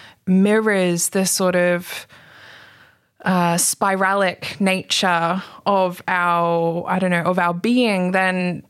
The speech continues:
there can be this really wonderful, like, sort of alchemy that happens. And that, and, like, that's the space where, where transformation happens, right? Is where, you know, your, your,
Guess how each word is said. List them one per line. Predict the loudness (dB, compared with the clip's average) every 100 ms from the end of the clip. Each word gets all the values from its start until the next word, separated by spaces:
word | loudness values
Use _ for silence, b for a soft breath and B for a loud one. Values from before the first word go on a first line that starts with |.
| _
there | -2 -2
can | 0 0
be | 2
this | 0 0 -4
really | -2 0 2 2 2
wonderful, | 0 0 0 -2 0 0 2 0 0 -2 -6 -8
like, | -4 -2 -4 -4
sort | -2
of | -2
alchemy | 0 -2 0 0 0 0 0 -2 -4
that | -10 -8
happens. | -4 -4 -2 -6 -4 -4 -4 0
And | 0
that, | 0 -2
and, | -2 -2
like, | -2
that's | -2 -2 -2
the |
space | -2 -2 -2 0
where, | 0 2
where | 0 -2
transformation | -2 -2 0 0 0 0
happens, | -2 -2 -4 -2
right? | -2 -2
Is | -2 -2
where, | 0 0 0 -4 B B B B
you | 2
know, | 2
your, | 2 -2 -4 -2 0 2 2 2 0 -4 B B B B -4
your, | 0 2 2 2 0 -2